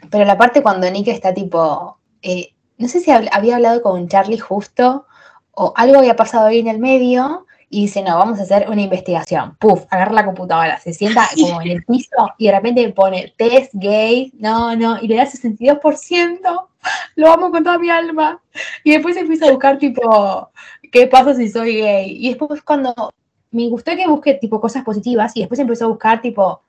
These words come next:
Speaker 1: cosas que les pasaban, eh, violencia que había hacia las personas homosexuales, y él como que, frente a esa, ese no saber, como que tenía que enfrentar, afrontarse a las cosas buenas que leía, que había artículos que decían que no pasaba nada,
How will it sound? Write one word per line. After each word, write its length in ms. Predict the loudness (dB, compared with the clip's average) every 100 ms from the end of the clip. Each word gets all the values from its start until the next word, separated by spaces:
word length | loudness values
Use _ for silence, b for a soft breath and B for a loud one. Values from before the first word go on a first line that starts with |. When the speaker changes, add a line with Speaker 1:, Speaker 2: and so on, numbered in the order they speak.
| _ _ -10
Speaker 1:
cosas 260 | -8 -8 -6
que 80 |
les 100 | -6
pasaban, 540 | -4 2 4 4 0 _ _
eh, 160 | -12 -8
violencia 560 | -4 -2 0 -2 -2
que 80 | 0
había 260 | -2 -2 -6
hacia 160 | -6
las 100 | -10
personas 360 | -10 -8 -6 -4
homosexuales, 720 | -8 -12 -4 2 2 2 -6 _ _ _ _ _ -8
y 160 | 2 4
él 100 | 4
como 260 | 0 0
que, 360 | -2 -4 -4 -10 _ _ _ _
frente 680 | _ -2 -2 0 -2 -2 -4 -10
a 160 | -4 -2
esa, 720 | 2 2 2 -2 -6 -10 _ _ -10
ese 300 | -6 -4 -4
no 220 | -4 -4
saber, 800 | -4 -8 -8 _ -4 -2 -2 -4 -14 _ _
como 180 | -4 -2
que 100 | -2
tenía 220 | -2 -2
que 100 | -2
enfrentar, 400 | -4 -2 -2 -2
afrontarse 440 | -4 -6 -4 -4 -4
a 120 | -8
las 80 | -8
cosas 220 | -4 -2
buenas 220 | -2 -2
que 100 | -4
leía, 360 | -4 0 -2 -2
que 200 | -4 -4
había 420 | -4 -2 -2 -2 _ _
artículos 500 | -8 -6 -8 -8 -8
que 100 | -6
decían 260 | -6 -8 -8
que 80 | -12
no 100 | -12
pasaba 320 | -10 -8 -4
nada, 580 | -4 -2 0 2 0